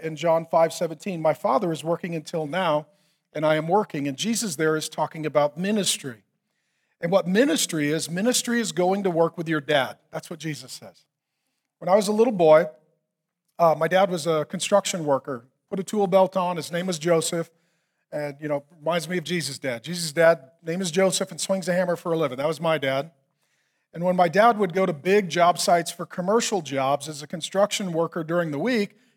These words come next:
he wouldn't bring me, obviously, for safety reasons. I'm a little guy.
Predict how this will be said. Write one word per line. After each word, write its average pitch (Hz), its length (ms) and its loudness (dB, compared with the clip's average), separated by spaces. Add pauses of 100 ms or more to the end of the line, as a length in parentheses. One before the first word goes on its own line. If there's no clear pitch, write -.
(100)
he 233 80 -4
wouldn't 240 280 0
bring 196 260 2
me, 151 140 0
obviously, 156 440 -2
for 147 160 -12
safety 170 400 -6
reasons. 131 500 -12
I'm 151 80 -14
a 151 40 -6
little 160 220 0
guy. 143 300 -2